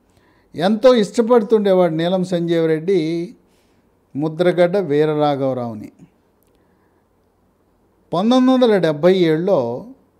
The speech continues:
ముద్రగడ్డ పద్మనాభం తండ్రి అకాల మరణం తర్వాత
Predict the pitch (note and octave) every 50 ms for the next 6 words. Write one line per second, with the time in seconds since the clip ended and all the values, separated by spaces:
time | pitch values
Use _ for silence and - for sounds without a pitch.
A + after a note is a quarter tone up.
0 | _ _ - C#3 C#3+ D#3 E3 E3+ F#3 F#3+ F3+ F#3 F#3+ F#3+ E3+ F#3 F3 F3+ E3+ D3+
1 | D3+ E3 E3 E3 E3 D#3+ D#3 D#3+ D#3 C#3 - - C#3 C#3+ D3+ E3 E3 G3 G3+ F3
2 | D3 C#3 C3 - D3+ D#3 D#3+ E3 E3+ E3+ E3 D#3+ D3+ D3 D3 C#3+ C#3+ C#3 C3+ C3
3 | C3 B2 C#3 D3 D#3+ E3+ F3+ F3+ D#3+ C#3